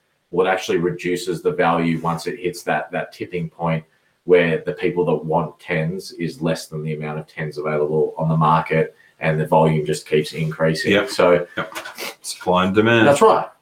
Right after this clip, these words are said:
Speaker 1: B G S used to effectively be more popular and more valuable because of harsher grading than P S A. In the last eighteen months, P S A's come the other way around.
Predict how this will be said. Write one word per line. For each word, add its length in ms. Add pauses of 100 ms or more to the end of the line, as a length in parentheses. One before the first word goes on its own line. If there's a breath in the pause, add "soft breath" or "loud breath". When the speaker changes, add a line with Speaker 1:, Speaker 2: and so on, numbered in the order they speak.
(120)
Speaker 1:
B 140
G 220
S 180
used 180
to 160 (160)
effectively 540
be 460 (220)
more 380
popular 640
and 140
more 200
valuable 460
because 240
of 80
harsher 380
grading 340
than 140
P 160
S 140
A. 280
In 80
the 60
last 300
eighteen 340
months, 220
P 180
S 140
A's 200
come 280
the 100
other 140
way 120
around. 380